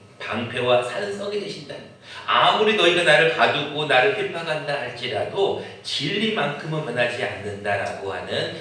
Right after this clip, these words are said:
그 사상이 천오백십칠 년 시월 삼십일일 날 있었던 사건입니다. 그래서 우리 그것으로 인하여서 우리 개신교가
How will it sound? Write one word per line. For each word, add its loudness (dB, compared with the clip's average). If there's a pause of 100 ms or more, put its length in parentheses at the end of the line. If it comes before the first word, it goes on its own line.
(120)
그 -6
사상이 -4 (160)
천오백십칠 -4
년 -2
시월 -2
삼십일일 -6
날 -2
있었던 -8
사건입니다. -12 (320)
그래서 -2
우리 2
그것으로 0
인하여서 0 (180)
우리 -6
개신교가 -4